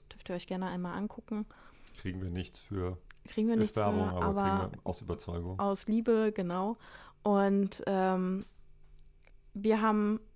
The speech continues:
Speaker 1: es gibt ein Hemd dieses Jahr mit Nordsee-Motiv und da wir an der Nordsee waren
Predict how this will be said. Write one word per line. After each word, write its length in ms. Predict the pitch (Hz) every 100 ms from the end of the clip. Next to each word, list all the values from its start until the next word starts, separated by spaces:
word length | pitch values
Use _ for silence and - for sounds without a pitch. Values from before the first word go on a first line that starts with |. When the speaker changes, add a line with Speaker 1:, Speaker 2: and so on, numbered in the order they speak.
| -
Speaker 1:
es 120 | -
gibt 200 | - 269
ein 80 | 226
Hemd 320 | 214 262 302
dieses 260 | 277 247 233
Jahr 460 | 240 226 226 226 226
mit 400 | - 196 190 - -
Nordsee-Motiv 960 | 185 226 226 226 214 - 240 - -
und 200 | - 190 180
da 180 | - 185
wir 100 | 185
an 80 | 175
der 80 | 185
Nordsee 320 | 220 269 185
waren 340 | 170 175 220